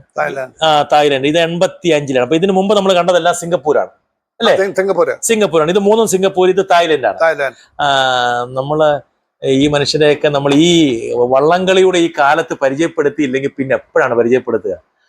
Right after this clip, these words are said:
Speaker 2: അവരൊക്കെ ആരോഗ്യപരമായിട്ടുള്ള ചില പോരായ്മകൾ ഉള്ളതുകൊണ്ട്, അല്ലെങ്കിൽ ഇപ്പോഴും വള്ളംകളിയുടെ മേഖലയിൽ സജീവമായി രംഗത്ത് നിൽക്കേണ്ട ആളുകളാണ്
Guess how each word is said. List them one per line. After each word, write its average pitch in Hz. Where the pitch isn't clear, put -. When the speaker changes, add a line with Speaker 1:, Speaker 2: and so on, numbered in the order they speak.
Speaker 2:
അവരൊക്കെ 185
ആരോഗ്യപരമായിട്ടുള്ള 180
ചില 180
പോരായ്മകൾ 180
ഉള്ളതുകൊണ്ട്, 165
അല്ലെങ്കിൽ 170
ഇപ്പോഴും 180
വള്ളംകളിയുടെ 185
മേഖലയിൽ 165
സജീവമായി 185
രംഗത്ത് 160
നിൽക്കേണ്ട 147
ആളുകളാണ് 135